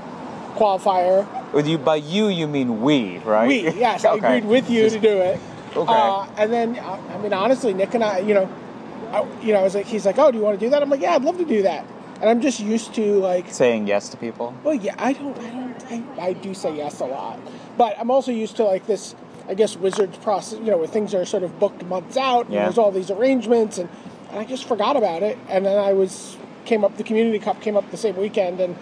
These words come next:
Speaker 1: I had to be out at Wizards anyway, so you, you, you seemed like you were more than up to the task.
Speaker 2: Oh, yeah, it was fun. I mean, I just, I, I just
Speaker 1: You got to do the, you got to do some stuff with Landy Ho?
Speaker 2: Yeah, yeah, we did around Landy. So, um, I
Speaker 1: I
Speaker 2: don't know
Speaker 1: missed
Speaker 2: if,
Speaker 1: that, right?
Speaker 2: ooh, I'm dropping my nice umbrella.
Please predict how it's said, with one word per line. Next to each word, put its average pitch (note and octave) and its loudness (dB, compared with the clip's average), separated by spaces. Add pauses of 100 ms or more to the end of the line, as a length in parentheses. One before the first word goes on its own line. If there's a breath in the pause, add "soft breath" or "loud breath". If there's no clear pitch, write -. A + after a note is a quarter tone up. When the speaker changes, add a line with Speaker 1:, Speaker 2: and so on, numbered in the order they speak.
(260 loud breath)
Speaker 1:
I E3+ -4
had G#3+ 2
to G3 2
be G3 4
out G3 6
at F3+ 4
Wizards F#3 0
anyway, F3+ 0
so D#3+ -6 (720)
you, F#4+ 6
you, C#4 2
you C4 0
seemed G3 0
like F#3+ 0
you G3 -2
were F3+ -2
more F3 0
than E3+ 0
up F3 -8
to F#3+ -6
the D3+ -6
task. C#3+ -8
Speaker 2:
Oh, F#3 6
yeah, C3 2
it B2 4
was B2 -2
fun. F#2+ -4
I A#2+ -4
mean, E3+ 2
I D#3 2
just, D3 -8
I, E3 2
I F3+ 2
just G3 -8
Speaker 1:
You B3+ 2
got D#4 4
to D#4+ -10
do B3+ 2
the, A#3+ 0
you A3+ -4
got D#4+ -2
to G#3+ -16
do G#3+ 0
some A3 -6
stuff A3 2
with F#3 -4
Landy F#3+ -2
Ho? F3+ 2 (220)
Speaker 2:
Yeah, A3 4
yeah, E3 2
we E3 2
did E3 -2
around D3 2
Landy. C#3 -2
So, D#3+ 4 (500 loud breath)
um, F3+ 4
I F#3+ 2
Speaker 1:
I A3 4
Speaker 2:
don't A#3 2
know A3 4
Speaker 1:
missed - -2
Speaker 2:
if, - -8
Speaker 1:
that, D#3+ -6
right? D3 -4
Speaker 2:
ooh, D#3 4
I'm A#2+ 2
dropping D#3+ 0
my A#2 2
nice A2+ -2
umbrella. F#2+ 2